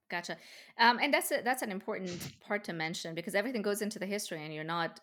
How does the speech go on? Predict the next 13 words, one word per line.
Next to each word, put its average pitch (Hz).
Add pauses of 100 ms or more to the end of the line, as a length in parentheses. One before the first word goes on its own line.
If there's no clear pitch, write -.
losing 170
anything, 123
right? 170 (420)
And 233 (560)
we 269
see 349
l-, 277 (520)
real 277
examples 208
of 160
that 170
as 156
well. 147